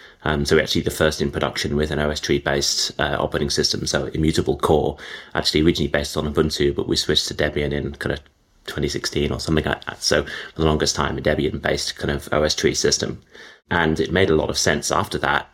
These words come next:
to then look for a, a system for app containment and a way to get applications and kind of open up a, an S D K and open up an ecosystem of applications on top of the O S.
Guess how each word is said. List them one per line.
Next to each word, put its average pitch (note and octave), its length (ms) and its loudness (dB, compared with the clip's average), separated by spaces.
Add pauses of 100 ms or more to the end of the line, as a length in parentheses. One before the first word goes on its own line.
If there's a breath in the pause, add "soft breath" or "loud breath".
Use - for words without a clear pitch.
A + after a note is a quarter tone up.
to - 220 -4
then D2 420 0
look - 300 0
for C#2+ 600 0
a, - 200 -2
a - 80 -6
system D#2+ 360 0
for - 80 -4
app - 220 -2
containment D2+ 800 -4
and C#2+ 160 -4
a C#2+ 40 -4
way D2 220 2
to - 140 -4
get E2+ 180 2
applications C#2+ 800 -4
and C#2 180 -8
kind D2 100 -6
of C#2 60 -6
open C#2+ 240 -2
up C#2+ 180 -4
a, - 120 -4
an - 160 -2
S - 160 0
D C#2 80 -6
K C#2+ 360 -2
and C#2+ 80 -2
open D2+ 220 2
up D2+ 140 -4
an D#2+ 60 0
ecosystem - 500 -2
of - 80 -2
applications - 640 -2
on C#2+ 80 -4
top D#2 180 -4
of E2 80 -2
the C#2 100 -2
O - 80 0
S. - 300 -2